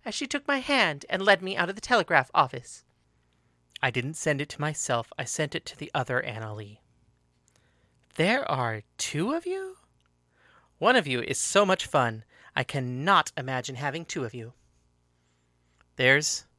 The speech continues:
not two of me. There's one her, and there's one me. She's Edgar's wife." "You have a sister. You said you didn't have a sister." "She's not my sister.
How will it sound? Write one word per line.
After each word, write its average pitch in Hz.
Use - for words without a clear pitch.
not 127
two 151
of 110
me. -
There's 135
one 156
her, 165
and 123
there's 123
one 143
me. 120
She's -
Edgar's 139
wife." 120
"You 170
have 113
a 110
sister. -
You 190
said 135
you 165
didn't 202
have 285
a 233
sister." 117
"She's 151
not 127
my 180
sister. 120